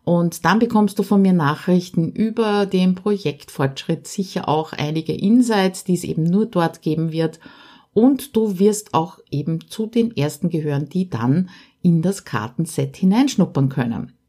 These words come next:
Ja, also öffentliches Commitment, ähm, ist alles. <laughs> Das, das gebe ich hiermit ab, damit dieses Projekt nicht in der Schublade verschwindet. Also trag dich gleich ein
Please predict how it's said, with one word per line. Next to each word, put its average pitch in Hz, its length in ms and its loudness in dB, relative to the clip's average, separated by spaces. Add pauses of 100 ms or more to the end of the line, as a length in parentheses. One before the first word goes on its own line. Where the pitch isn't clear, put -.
Ja, 180 100 0
also 143 160 -2
öffentliches 190 580 0
Commitment, 240 720 2 (580)
ähm, 165 380 0 (120)
ist - 240 -4
alles. 208 600 4 (100)
<laughs> 208 160 0 (300)
Das, - 280 -6
das 190 220 -2
gebe 214 220 0
ich - 80 -6
hiermit 196 420 2
ab, - 280 -2 (420)
damit 208 340 2
dieses 196 300 2
Projekt 180 460 0
nicht 254 340 4
in 208 80 4
der 196 100 4
Schublade 175 640 2
verschwindet. 180 680 0
Also 175 160 0
trag 156 340 -2
dich - 140 -6
gleich 151 260 0
ein 139 300 2